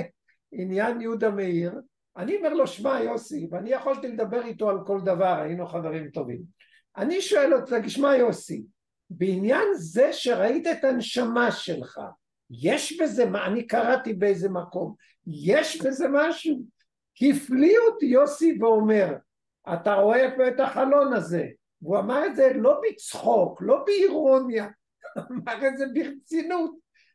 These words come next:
"אני באמת, היה לי מוות קליני." מה זה מוות קליני? אה, מה, לא מוות, מוות. אני באמת, אתה שומע? פתאום, אה, נתקע לך האינטרנט.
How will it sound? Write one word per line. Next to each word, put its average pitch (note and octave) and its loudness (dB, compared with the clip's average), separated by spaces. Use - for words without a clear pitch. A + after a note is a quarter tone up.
"אני A#3+ -2
באמת, A3 -2
היה G3+ -4
לי G3 -6
מוות F3+ -6
קליני." F3+ -6
מה A#3 0
זה D#4+ -2
מוות G#3+ 0
קליני? E3+ -4
אה, F4+ -8
מה, B3 -2
לא G#3+ 0
מוות, G3 -6
מוות. G3+ -6
אני B3+ 0
באמת, A#3+ 2
אתה F3 -2
שומע? G#3+ 0
פתאום, A3+ 0
אה, G#3+ 0
נתקע G#3 -2
לך A3+ -4
האינטרנט. G#3+ -4